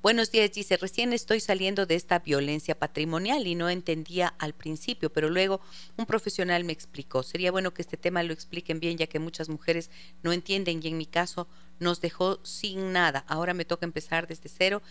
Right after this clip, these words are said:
y es difícil porque después de haber sido ama de casa tenía mi emprendimiento, pero él siempre me ponía trabas para que yo no pueda surgir y sin su firma no podía sacar un préstamo o arrendar algo para poner mi negocio.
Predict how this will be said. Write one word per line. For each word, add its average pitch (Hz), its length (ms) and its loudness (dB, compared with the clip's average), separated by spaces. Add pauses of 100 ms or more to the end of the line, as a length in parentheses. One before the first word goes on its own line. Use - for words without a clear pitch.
(240)
y 180 140 2
es 196 100 2
difícil 208 500 -2
porque 160 260 0
después 180 280 0
de 190 80 2
haber 185 140 2
sido 180 260 2
ama 180 180 4
de 190 120 2
casa 175 320 0
tenía 170 300 -2
mi 180 100 -2
emprendimiento, 180 720 -4
pero 165 160 0
él 175 100 -2
siempre 175 360 -4
me 165 100 0
ponía 165 320 -2
trabas 170 540 2 (340)
para 170 160 2
que 170 160 -6
yo 165 140 2
no 170 100 0
pueda 160 260 2
surgir 165 480 -6
y 156 60 -6
sin 175 220 -6
su - 140 -8
firma 175 360 -2
no 165 160 -2
podía 165 260 2
sacar 160 340 -2
un 160 100 -2
préstamo 175 640 2
o 156 160 4
arrendar 151 480 2
algo 185 340 4 (380)
para 156 200 2
poner 156 340 0
mi 156 120 0
negocio. 160 480 0